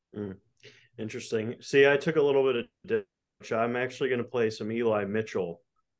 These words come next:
just kinda hoping he gets some more red zone work and they flex to McCaffrey, like, only if they need him and they try and save him for the Super Bowl.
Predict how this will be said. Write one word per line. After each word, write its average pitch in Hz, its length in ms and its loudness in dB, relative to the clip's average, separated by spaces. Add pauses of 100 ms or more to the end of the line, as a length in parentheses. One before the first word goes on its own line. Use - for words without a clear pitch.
(120)
just 107 220 -8
kinda 113 240 0
hoping 107 680 0 (140)
he 113 160 -8
gets 110 260 -2
some 113 240 -6
more 110 220 0
red 110 240 2
zone 113 300 0
work 110 260 2
and 110 160 2
they 104 300 0 (520)
flex 120 360 -2
to 131 100 0
McCaffrey, 117 760 2
like, 107 280 -2 (580)
only 131 400 2
if 127 140 0
they 117 140 4
need 117 220 -2
him 131 140 0
and 110 80 -2
they 104 80 0
try 110 280 -4
and 107 100 -2
save 107 260 2
him 104 120 -4
for 104 140 -2
the 98 100 -2
Super 98 340 -8
Bowl. 92 280 -4